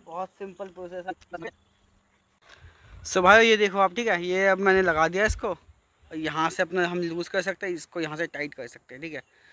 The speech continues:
और यार देखो जैसे आपको चाहिए आप वैसे कर सकते हो, आपको इस angle में चाहिए आप इस angle में कर सकते हो, इस angle में चाहिए इस angle में कर सकते हो, ठीक है, जैसा suitable हो वैसा कर सकते हो, ठीक है। Then यहाँ से देखो ये rotation भी है, घुमा भी सकते हैं हम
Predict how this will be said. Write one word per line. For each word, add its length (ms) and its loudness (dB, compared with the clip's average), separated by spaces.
और 80 2
यार 120 8
देखो 260 -4
जैसे 320 0
आपको 300 0
चाहिए 220 -4
आप 100 4
वैसे 220 -2
कर 100 -4
सकते 240 -10
हो, 20 -4
आपको 180 -8
इस 120 -10
angle 260 -2
में 80 2
चाहिए 200 -2
आप 100 -2
इस 100 -12
angle 220 -4
में 120 0
कर 100 -6
सकते 340 -12
हो, 80 -6
इस 240 -8
angle 280 4
में 140 2
चाहिए 420 -6
इस 160 -6
angle 280 0
में 100 -4
कर 140 -8
सकते 280 -12
हो, 60 -4
ठीक 100 -10
है, 80 -2
जैसा 400 4
suitable 460 -2
हो 60 0
वैसा 240 0
कर 140 -4
सकते 320 -12
हो, 140 -2
ठीक 120 -6
है। 100 -14
Then 160 0
यहाँ 220 8
से 80 -8
देखो 180 -2
ये 140 2
rotation 500 -2
भी 120 -6
है, 80 -14
घुमा 260 4
भी 100 4
सकते 260 -2
हैं 60 0
हम 100 -4